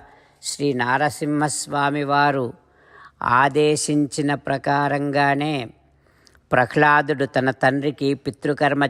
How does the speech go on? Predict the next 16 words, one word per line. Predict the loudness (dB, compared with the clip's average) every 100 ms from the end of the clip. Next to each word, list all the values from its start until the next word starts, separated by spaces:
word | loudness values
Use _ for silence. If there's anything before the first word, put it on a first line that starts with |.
| -2
చేశాడు. | -4 -4 -6 -6 -10 _ _ _ _ -20 -20 -20 -2
ఆ | 2 2
తర్వాత | 4 4 6 4 4 2
రాజ్యాభిషిక్తుడయ్యాడు. | 4 4 2 -2 2 4 4 2 -4 -6 -10 _ -6 -4 -4 -4 -8 -8 -12 _ _ _ _ _ _ _ _
అయితే | -6 0 4 6 6 4 0 _ _ _ _ _ -6
చతుర్ముఖ | -6 0 2 4 2 2
బ్రహ్మ | 0 2 2 2 2 2 0
శ్రీ | -4 -6 -2 -2
నారసింహస్వామి | 0 0 0 -2 -2 -2 -2 -2 -6 -4 0 0 0 -2
వారిని | 0 0 -2 -2 -2 -4 -10 _ _ _ _
మళ్ళీ | -2 0 2 2
ఈ | 2 0 0
రకంగా | 0 -2 -2 2 2
ప్రార్థన | 4 2 2 0 -2 -2 -4
చేస్తూ | -4 -4 -4 -6
ఉన్నాడు. | -4 -4 -4 -2 -2